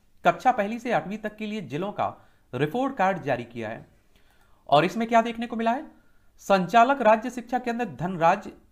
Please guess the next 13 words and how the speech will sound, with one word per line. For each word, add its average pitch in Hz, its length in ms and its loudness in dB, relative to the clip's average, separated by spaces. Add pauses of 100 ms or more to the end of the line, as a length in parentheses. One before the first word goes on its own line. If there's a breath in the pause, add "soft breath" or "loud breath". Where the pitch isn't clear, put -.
धनराजू 156 800 -2 (100)
एस 180 220 -2
ने 220 60 -6
बताया 190 260 -2
कि 185 120 -14
जिला 151 240 0
रिपोर्ट 180 340 -6
कार्ड 160 200 0
के 170 100 -6
अनुसार 156 240 -6
छतरपुर 147 420 -8
जिले 135 220 -8
को 156 180 -8